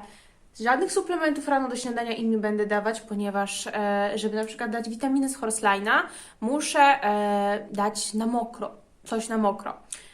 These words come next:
E, i w przypadku Dory, i w przypadku Parci. Coś w przyp-, na mokro to jest u mnie, e, albo trawokulki, albo siemielniane. Mam, e, jak p-, p-, za chwilę zobaczycie,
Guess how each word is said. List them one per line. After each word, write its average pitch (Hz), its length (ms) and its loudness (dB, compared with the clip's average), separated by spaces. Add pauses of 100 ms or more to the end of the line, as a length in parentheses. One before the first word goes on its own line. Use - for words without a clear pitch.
(120)
E, 208 280 4
i 262 80 -6
w 262 40 -6
przypadku 247 460 -2
Dory, 247 240 2
i 320 80 -2
w - 20 -10
przypadku 254 440 -6
Parci. 202 520 -2 (400)
Coś 277 280 0
w - 100 -12
przyp-, 277 340 -6
na 254 100 0
mokro 240 500 2
to 254 140 -4
jest 220 220 0
u 247 60 -8
mnie, 247 340 0
e, 220 420 0
albo 220 240 0
trawokulki, 285 640 -2
albo 220 240 0
siemielniane. 180 640 -6 (440)
Mam, 254 560 4
e, 208 320 0
jak 208 200 -2
p-, 240 100 -12 (120)
p-, 214 180 -6
za 240 100 -4
chwilę 240 220 -2
zobaczycie, 214 480 -4